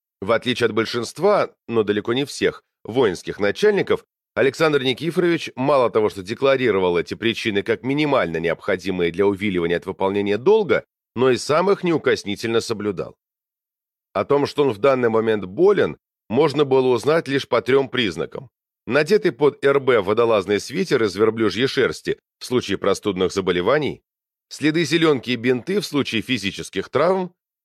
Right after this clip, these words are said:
и лёгкий запах перегара в случае травм душевных.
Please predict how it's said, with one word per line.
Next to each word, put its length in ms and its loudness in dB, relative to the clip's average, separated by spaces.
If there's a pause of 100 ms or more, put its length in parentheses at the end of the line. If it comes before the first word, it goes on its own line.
(120)
и 100 0
лёгкий 400 0
запах 400 -4
перегара 580 0
в 60 -12
случае 440 -4
травм 600 0
душевных. 640 -10